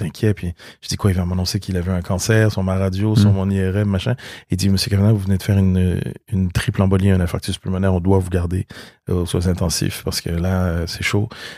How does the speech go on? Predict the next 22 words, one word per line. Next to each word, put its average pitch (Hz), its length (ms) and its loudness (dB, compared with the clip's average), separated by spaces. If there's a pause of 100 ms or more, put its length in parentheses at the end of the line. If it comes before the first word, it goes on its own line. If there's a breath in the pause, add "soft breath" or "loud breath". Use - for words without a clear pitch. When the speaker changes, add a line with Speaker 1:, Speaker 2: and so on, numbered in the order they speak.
(140 loud breath)
Speaker 1:
Euh, 87 360 -2
là, 87 260 0
là, 98 140 4
ils 104 80 6
m'ont 92 160 2
mis 104 180 2
aussi - 220 -2
sur - 140 0
morphine 95 280 -2
parce 95 140 -4
que 98 80 -8
ça - 100 -4
me 90 60 -6
faisait 95 240 -4
tellement 107 400 -2
mal 101 180 -4
à 92 60 -6
chaque - 220 -4
fois 113 160 -4
que 101 60 -4
je 92 120 -4
toussais - 640 -4